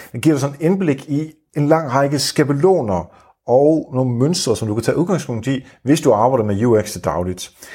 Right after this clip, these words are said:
Øh, så der er simpelthen en masse, øh, screenshots uploadet og forslag til, hvordan du kan arbejde med det, og eksempler. Så lad os sige, at du gerne vil lave en pop-up, eller du gerne vil lave en landingsside, eller en ny men-,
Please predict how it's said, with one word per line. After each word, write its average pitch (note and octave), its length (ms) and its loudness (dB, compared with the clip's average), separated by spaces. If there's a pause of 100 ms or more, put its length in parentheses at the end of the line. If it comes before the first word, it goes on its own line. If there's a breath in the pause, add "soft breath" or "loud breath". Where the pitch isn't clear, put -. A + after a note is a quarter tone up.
(200 loud breath)
Øh, A2+ 180 2
så B2 140 -6
der C3+ 140 4
er C3 40 2
simpelthen C3+ 460 -2
en G#2+ 60 -6
masse, A#2 300 -2
øh, F2 320 0 (380)
screenshots D3+ 880 0 (120)
uploadet A#2+ 680 2 (220 loud breath)
og G#2 100 -8
forslag D3+ 500 2
til, B2+ 120 -6
hvordan G#2+ 200 -2
du G#2 80 -8
kan G#2 120 -4
arbejde G#2+ 360 0
med G2 200 -2
det, A2 120 -6 (280 soft breath)
og F#2+ 120 -4
eksempler. G#2 680 -2 (220 loud breath)
Så A2+ 200 2
lad A#2 120 2
os B2+ 60 0
sige, F3 260 0
at F3 80 4
du D#3+ 40 -4
gerne D3 140 0
vil C#3 80 -2
lave A#2+ 100 4
en A#2 120 -4
pop-up, G2+ 440 -4 (100)
eller G#2 140 -2
du A2+ 80 2
gerne B2 140 2
vil A#2 140 0
lave A#2 180 2
en A2 60 -4
landingsside, G#2+ 680 -2
eller F#2 160 -4
en F#2+ 120 -4
ny A#2+ 100 -2
men-, A#2+ 320 -4